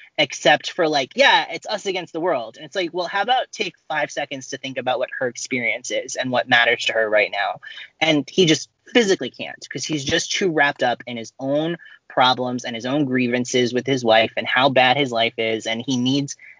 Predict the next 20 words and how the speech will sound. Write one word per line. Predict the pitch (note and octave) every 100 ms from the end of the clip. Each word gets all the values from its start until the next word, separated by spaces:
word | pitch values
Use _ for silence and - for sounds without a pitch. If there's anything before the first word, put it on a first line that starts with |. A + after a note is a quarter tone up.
| -
Anna | C3+ D3 D3
to | - B2+
be | C3+ D3+
there | C#3 B2+
as | B2+ A#2+
his, | D3 B2+
like, | C3 A#2+ A#2 _ -
co-pilot, | - F3 F#3 C3 A#2 A2+ A2 - - -
so | - D#3+
that | D3 C#3+
way | C#3+
he's | - C#3 C3
not | C#3 B2+ - C3
desperately | - B2 - C#3+ C3 A#2+
alone | A2+ A2 A#2+ G#2+ G#2
on | G#2 A#2
top | A#2 A2+
of | G#2+
everything | G#2+ G#2+ A2 G#2+
else. | F#2 - -